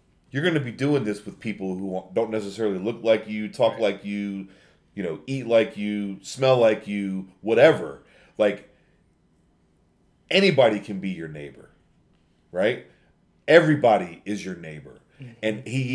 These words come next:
Speaker 1: even goes as far as to say the despised Samaritan, meaning, like, even somebody that you have these thoughts or feelings about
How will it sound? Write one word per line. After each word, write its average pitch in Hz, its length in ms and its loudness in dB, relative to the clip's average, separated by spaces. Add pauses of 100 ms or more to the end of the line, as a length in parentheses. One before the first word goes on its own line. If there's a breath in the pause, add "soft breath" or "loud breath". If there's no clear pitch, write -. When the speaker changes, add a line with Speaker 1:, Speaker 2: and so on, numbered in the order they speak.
Speaker 1:
even 147 200 -2
goes 135 260 4
as 117 120 -6
far 117 320 2
as 113 120 -4
to 107 100 -12
say 104 360 0
the 98 200 -10
despised 107 760 2
Samaritan, 95 680 -4
meaning, 107 360 -6
like, 95 280 -4
even 123 260 -8
somebody 107 440 -4
that 95 160 -6
you 98 160 -6
have 98 400 -4 (300 loud breath)
these 101 200 -8
thoughts 113 360 4
or 92 80 -6
feelings 110 500 -6
about 82 460 -8